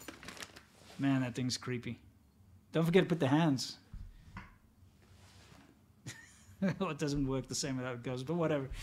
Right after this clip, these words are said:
Thank you guys so much for joining us. We can't wait to see you, uh, in the next one. Now, uh, this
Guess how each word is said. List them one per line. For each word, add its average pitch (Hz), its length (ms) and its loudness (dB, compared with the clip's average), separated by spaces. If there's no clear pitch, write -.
Thank 220 180 10
you 240 80 8
guys 196 260 12
so 208 100 10
much 185 200 8
for 175 80 2
joining 147 380 8
us. 143 340 4
We 170 80 6
can't 202 220 8
wait 185 160 8
to 175 80 4
see 175 180 6
you, 156 260 8
uh, 175 260 10
in 208 100 8
the 196 80 10
next 220 240 6
one. 175 120 10
Now, 185 320 12
uh, 180 200 8
this 185 420 8